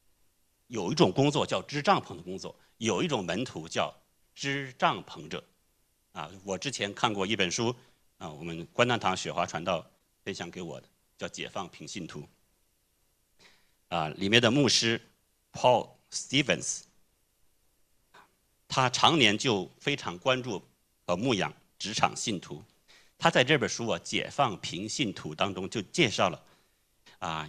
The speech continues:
有，教会里有一群人，他们做的工作就是支帐篷的工作。那支帐篷是个怎样的工作呢？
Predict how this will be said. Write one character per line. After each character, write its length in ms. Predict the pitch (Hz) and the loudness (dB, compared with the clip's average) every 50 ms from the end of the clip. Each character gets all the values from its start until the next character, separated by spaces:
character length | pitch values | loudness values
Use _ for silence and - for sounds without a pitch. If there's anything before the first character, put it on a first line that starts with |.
| - - | -8 -2
有， 180 | 117 101 98 | 0 0 0
教 260 | 123 - - - 180 147 | 0 0 6 6 8 8
会 120 | 160 175 | 8 4
里 100 | 151 135 | 2 2
有 140 | 110 92 90 | 2 2 2
一 120 | 113 147 | 0 0
群 240 | 143 - 170 151 147 | 0 2 2 4 4
人， 340 | 117 104 107 127 170 208 170 - - _ _ _ _ _ _ _ _ _ _ _ _ _ _ _ _ _ _ _ _ _ _ - - - - - _ _ _ - | 6 6 8 8 6 6 2 -4 -12 _ _ _ _ _ _ _ _ _ _ _ _ _ _ _ _ _ _ _ _ _ _ -20 -20 -20 -20 -20 _ _ _ -2
他 200 | - - 156 160 | 4 6 8 8
们 280 | 147 123 113 113 113 - - _ _ _ _ _ _ _ _ _ _ _ _ _ _ _ - | 8 6 4 2 -2 -6 -12 _ _ _ _ _ _ _ _ _ _ _ _ _ _ _ 6
做 160 | - 160 131 | 8 8 8
的 80 | 110 95 | 8 6
工 180 | - 170 175 | 4 6 6
作 340 | 156 160 139 107 - - - _ _ _ - | 8 8 6 4 4 0 -14 _ _ _ -8
就 200 | - 135 104 95 | -4 -4 -4 -4
是 260 | - - 104 80 - _ _ _ _ _ _ _ _ _ _ _ _ _ _ _ _ - | -4 -4 -6 -6 -8 _ _ _ _ _ _ _ _ _ _ _ _ _ _ _ _ -10
支 140 | - 123 120 | -6 -4 2
帐 200 | 120 151 156 127 | 4 4 4 4
篷 140 | - - - | 0 -8 -14
的 80 | - | -16
工 180 | 80 85 82 - | -18 -20 -20 -20
作。 140 | - - - _ _ _ _ _ _ _ _ _ _ _ _ _ _ _ | -20 -20 -20 _ _ _ _ _ _ _ _ _ _ _ _ _ _ _
那 80 | - 143 | -14 -12
支 200 | - - 214 220 | -10 -8 -6 -4
帐 220 | - 277 277 226 | -2 0 0 0
篷 140 | - 127 92 | -2 -4 -8
是 160 | - - - 104 | -6 -6 -8 -8
个 80 | 95 | -6
怎 160 | - - 87 | -4 -4 -2
样 140 | - 90 87 | 0 0 -2
的 80 | 85 82 | -2 -2
工 180 | 87 101 95 | -4 -4 -2
作 140 | 92 107 101 | 0 0 0
呢？ 140 | 85 87 90 | 0 0 -4